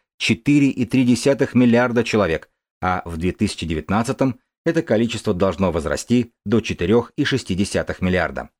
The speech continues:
Масса болезней, в том числе атипичная пневмония, свиной и птичий грипп, эбола и болезни, переносимые комарами, как показали лихорадки Западного Нила и Зика, благополучно преодолевают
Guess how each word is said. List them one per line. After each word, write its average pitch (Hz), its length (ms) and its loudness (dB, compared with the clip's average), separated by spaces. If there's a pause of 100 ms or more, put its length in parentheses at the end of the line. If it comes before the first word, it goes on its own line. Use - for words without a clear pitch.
(580)
Масса 104 500 0
болезней, 92 720 -2 (240)
в - 100 -16
том 110 160 2
числе 107 320 0
атипичная 113 680 -2
пневмония, 117 720 2 (240)
свиной 98 420 0
и 110 120 -4
птичий 113 400 0
грипп, 127 340 0 (200)
эбола 95 460 0
и 98 180 -4
болезни, 95 460 0
переносимые 90 580 0
комарами, 98 540 0 (260)
как - 220 -2
показали 113 520 0
лихорадки 110 500 0
Западного 98 500 0
Нила 98 240 2
и 101 180 0
Зика, 98 400 0 (340)
благополучно 135 880 0
преодолевают 107 680 2